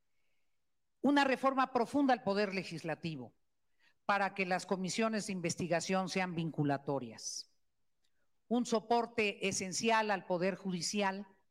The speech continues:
para que dispongan de presupuesto definido por ellos. Creo esencial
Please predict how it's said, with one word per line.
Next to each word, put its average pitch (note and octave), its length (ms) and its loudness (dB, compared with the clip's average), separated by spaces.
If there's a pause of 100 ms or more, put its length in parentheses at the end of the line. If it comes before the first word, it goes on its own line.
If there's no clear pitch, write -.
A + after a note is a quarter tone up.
(380)
para F#3 280 2
que F#3 120 0
dispongan G3 760 -2 (300)
de F#3+ 120 0
presupuesto G3 720 0
definido F3+ 680 -2
por D#3 180 0
ellos. - 680 -8 (640)
Creo A#3+ 380 4
esencial A3 800 0